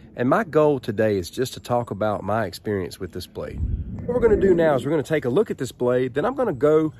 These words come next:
on a little bit of a hike. I'm gonna go find a place. I'm gonna make a fire, gonna make some coffee,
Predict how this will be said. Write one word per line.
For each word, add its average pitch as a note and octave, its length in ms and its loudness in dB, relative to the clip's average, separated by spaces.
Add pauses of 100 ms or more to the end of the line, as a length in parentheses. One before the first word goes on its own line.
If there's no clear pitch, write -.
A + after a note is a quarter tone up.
(300)
on C#3 140 0
a - 20 2
little D3+ 220 2
bit D#3 160 2
of A#2 80 -2
a G2+ 80 -2
hike. D3 340 -4
I'm A2+ 100 -4
gonna A2+ 140 -4
go G#2 100 -4
find C3 320 -4
a A#2 40 -6
place. C#3+ 400 -4
I'm G#2+ 80 -6
gonna A2 160 -2
make G2+ 240 -6
a F#2 40 -12
fire, C#3+ 540 -6
gonna F#2 160 -14
make F#2+ 180 -8
some F2+ 140 -14
coffee, D3+ 580 -6